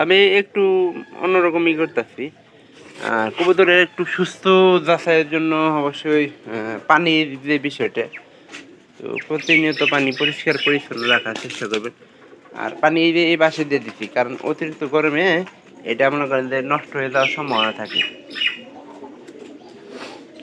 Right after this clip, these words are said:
এখন যদি আমরা দেখাই আপনাদের, এ, ভিতরের দিকটা, তো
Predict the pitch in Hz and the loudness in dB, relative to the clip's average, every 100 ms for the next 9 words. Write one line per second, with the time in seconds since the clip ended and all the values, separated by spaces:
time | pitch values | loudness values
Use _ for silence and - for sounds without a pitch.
0 | 302 - - - - 247 - - - - | -20 -20 -20 -20 -20 -20 -20 -18 -18 -18
1 | - - - - 170 190 185 185 214 180 | -20 -20 -20 -2 0 4 6 4 2 -6
2 | - - 147 196 185 214 208 196 196 202 | -14 -16 -4 0 4 6 6 4 6 4
3 | 175 180 180 175 147 156 151 - - 123 | 6 6 6 4 4 2 0 -10 -10 -4
4 | 127 123 - 165 156 143 123 131 - 135 | -4 -2 2 6 6 4 0 -2 -2 -4
5 | 151 - - - 113 | -4 -8 -20 -12 -6